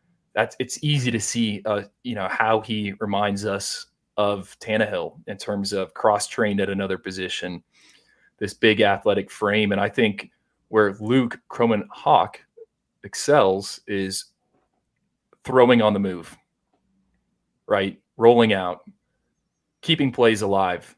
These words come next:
He can run, but he's not a run-first guy. And I've seen him take some big hits and make some big-time throws. And I,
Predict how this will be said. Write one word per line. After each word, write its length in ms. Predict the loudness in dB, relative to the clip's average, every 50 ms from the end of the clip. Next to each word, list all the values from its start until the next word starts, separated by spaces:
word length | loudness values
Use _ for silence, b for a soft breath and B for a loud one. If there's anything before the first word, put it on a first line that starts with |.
| _ -8
He 140 | -6 -4
can 180 | 0 0 0 4
run, 320 | 4 4 4 4 4 0
but 140 | -2 -2 -4
he's 140 | -4 -2 0
not 120 | 0 0
a 60 | 2 0
run-first 480 | -2 -2 -2 -4 -6 -6 -6 -6 -6
guy. 400 | -4 -4 -4 -4 -4 -6 -10 -12 _ _ _ _ _ _ _ _ _ _ _ _ _ _ _ _ _ _ _ _ _ _ _ _ _ _ _ _ _ _ _ 2
And 80 | 2
I've 100 | 2 2
seen 160 | 2 0 0 0
him 80 | 0
take 220 | 0 -2 -4 -4 -4
some 160 | -10 -12 -8
big 280 | -4 -2 -2 -2 -2
hits 440 | -2 -2 0 0 0 0 -2 -12 -12
and 120 | -10 -8 -6
make 180 | -6 -6 -6
some 160 | -6 -12 -10
big-time 520 | -6 -6 -6 -6 -6 -6 -6 -4 -4 -4 -6
throws. 640 | -6 -6 -4 -4 -4 -6 -8 -10 -14 -14 -16 -16 _ _ _ _ _ _ _ -10
And 520 | -8 -8 -6 -6 -6 -6 -6 -6 -8 -10 _ _ _ _ _ _ _ _ _ _ _ _ _ _ _ _ _ _ _ _ _ _ _ _ _ _ _ _ _ _ _ _ 0
I, 180 | 0 0 0